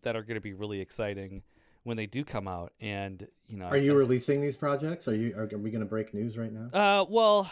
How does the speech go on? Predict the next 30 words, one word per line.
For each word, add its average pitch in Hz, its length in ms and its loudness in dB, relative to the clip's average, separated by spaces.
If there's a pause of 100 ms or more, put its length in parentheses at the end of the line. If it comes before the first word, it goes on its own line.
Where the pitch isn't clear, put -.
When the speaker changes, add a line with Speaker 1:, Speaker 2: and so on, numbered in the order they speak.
(100)
Speaker 1:
there's 196 180 -2
a 190 60 -8
pr-, - 240 -10
there's 185 260 0
a 180 60 -2
project 147 440 2
that 123 160 0
we 117 140 0
will 131 300 2
release, 104 680 -6 (240)
um, 104 240 -2
Speaker 2:
Mm. 95 40 -14
Speaker 1:
but 107 140 -4
I, 123 140 0 (200)
I, 110 100 -12 (160)
we 117 160 -8
can't - 260 -8
really 104 180 -6
talk 110 240 -4
about 85 260 -6
it. - 180 -10
So 92 420 -6
Speaker 2:
Right. - 140 -8
Speaker 1:
it's, - 380 -6
it's - 140 -12
one 107 120 -6
of 104 60 -4
those 95 200 -6
things. 110 480 -14
Uh, 107 180 -12